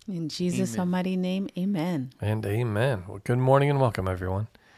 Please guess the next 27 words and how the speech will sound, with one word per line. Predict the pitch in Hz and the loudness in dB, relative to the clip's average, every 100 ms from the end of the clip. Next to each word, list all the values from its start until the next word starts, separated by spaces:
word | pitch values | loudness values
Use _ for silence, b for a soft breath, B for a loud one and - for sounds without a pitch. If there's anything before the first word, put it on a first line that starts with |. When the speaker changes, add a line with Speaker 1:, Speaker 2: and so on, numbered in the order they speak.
| b b | b b
Speaker 3:
So | - 101 | -2 -2
glad | 101 107 104 | 4 4 4
to | |
have | 107 107 | 0 0
you | 101 | 0
with | 113 | 0
us | 139 - | -2 -4
as | 90 95 | -6 -6
we | 101 107 | -4 -4
continue | - 92 - 123 127 | -6 -10 -4 -2 -2
to | 127 87 | -2 -8
grow | 87 95 107 120 131 | -8 -6 0 2 2
in | 113 | 2
our | 107 | 2
relationship | 101 113 110 - 113 | 2 0 -2 -6 -4
with | 98 | -2
the | |
Lord | 104 104 | 0 -2
together. | 98 92 101 165 180 b b b b b - | -6 -4 -2 -2 -6 b b b b b -8
And | 104 98 98 - _ _ _ _ | -4 -2 -4 -8 _ _ _ _
in | 95 92 92 - _ | -10 -10 -12 -18 _
this, | 101 92 131 156 - - - - - - | -10 -2 -2 -2 -4 -6 -8 -20 -20 -20
I'll | 110 | -12
say | - 95 90 - | -6 -4 -6 -6
at | 95 - | -10 -6
this | 139 - | -6 -4
juncture, | 85 87 - 120 | -6 -6 -6 -8